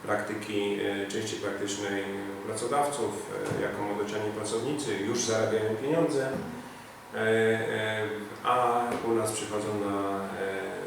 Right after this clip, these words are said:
ogólnokształcące, e, e, przedmioty, no i, e, przedmioty teoretyczne, zawodowe. Także, także tutaj, e, w Wielkopolsce zresztą chyba, nawet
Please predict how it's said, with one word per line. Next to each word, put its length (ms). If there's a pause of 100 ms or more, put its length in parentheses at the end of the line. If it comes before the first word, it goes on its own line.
(300)
ogólnokształcące, 1500
e, 120
e, 1300
przedmioty, 600 (120)
no 180
i, 360
e, 240 (1120)
przedmioty 560 (240)
teoretyczne, 540 (300)
zawodowe. 380 (760)
Także, 460 (760)
także 280
tutaj, 440 (220)
e, 460 (120)
w 40
Wielkopolsce 600
zresztą 320
chyba, 260 (800)
nawet 180